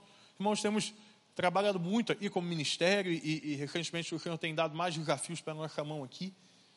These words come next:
E já tava já umas três semanas trabalhando de domingo a domingo, servindo ao Senhor e acordando, e, e Deus dando sonho, acordando de noite para preparar a mensagem. E, mas o Senhor, segunda-feira, deu,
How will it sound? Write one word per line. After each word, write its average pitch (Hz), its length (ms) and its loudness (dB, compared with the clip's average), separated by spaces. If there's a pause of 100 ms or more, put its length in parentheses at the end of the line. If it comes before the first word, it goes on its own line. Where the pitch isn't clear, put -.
(1500)
E 147 60 -6
já 185 140 0
tava 214 280 4
já 196 100 4
umas 214 220 0
três 233 220 0
semanas 196 480 2
trabalhando 180 580 2
de 165 80 -4
domingo 170 360 -2
a - 20 0
domingo, 156 380 -2
servindo 160 360 -2
ao 160 60 -2
Senhor 156 480 2
e 151 60 4
acordando, 151 680 0
e, 160 120 -4 (300)
e 143 60 -4
Deus 160 280 2
dando 160 240 -2
sonho, 165 460 -4
acordando 160 460 -2
de 151 100 -6
noite 156 220 -6
para 160 80 -10
preparar 160 500 0
a 165 60 -10
mensagem. 160 680 -2 (680)
E, 165 160 -8 (920)
mas 170 200 -4
o - 20 -6
Senhor, 202 160 4
segunda-feira, 196 760 4
deu, 185 460 2